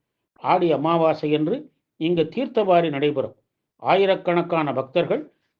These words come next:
கடலில் நீராடி முன்னோர்களுக்கு தர்ப்பணம் செய்து சிவனை வழிபாடு செய்கின்றனர். காளியம்மனையும் வழிபட்டு கூழ் ஊற்றுகின்றனர். ஆலயம்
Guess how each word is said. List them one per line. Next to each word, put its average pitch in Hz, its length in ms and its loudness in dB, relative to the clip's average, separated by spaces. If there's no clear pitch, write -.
கடலில் 214 420 2
நீராடி 170 440 2
முன்னோர்களுக்கு 202 760 0
தர்ப்பணம் 170 440 -4
செய்து 156 300 -4
சிவனை 220 400 2
வழிபாடு 175 440 2
செய்கின்றனர். 143 580 -4
காளியம்மனையும் 160 800 0
வழிபட்டு 170 500 0
கூழ் 254 280 -2
ஊற்றுகின்றனர். 156 720 -2
ஆலயம் 196 600 0